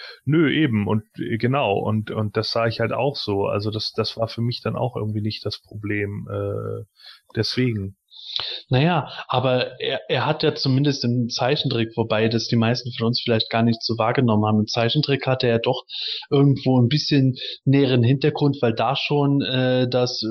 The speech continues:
Speaker 2: was war es, die Biene, das Bienenvolk, äh, eingeführt wurde, zu denen Bassoff gehört hat. Das fand ich dann schon interessant,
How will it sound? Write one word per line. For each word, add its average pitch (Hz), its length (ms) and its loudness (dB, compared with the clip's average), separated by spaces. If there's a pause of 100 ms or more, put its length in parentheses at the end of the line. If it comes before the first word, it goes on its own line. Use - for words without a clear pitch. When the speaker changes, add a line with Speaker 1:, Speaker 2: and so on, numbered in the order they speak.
(220)
Speaker 2:
was 135 220 -4
war 139 180 2
es, 127 140 -4
die 135 100 0
Biene, 160 500 4
das 123 220 -2
Bienenvolk, 131 800 2
äh, 107 400 0 (140)
eingeführt 123 680 2
wurde, 113 280 2 (360)
zu 127 200 0
denen 117 340 4
Bassoff 110 500 -2
gehört 107 480 0
hat. 101 160 -2 (400)
Das 123 140 0
fand 165 160 2
ich 165 140 2
dann 143 140 0
schon 151 240 2
interessant, 110 840 -4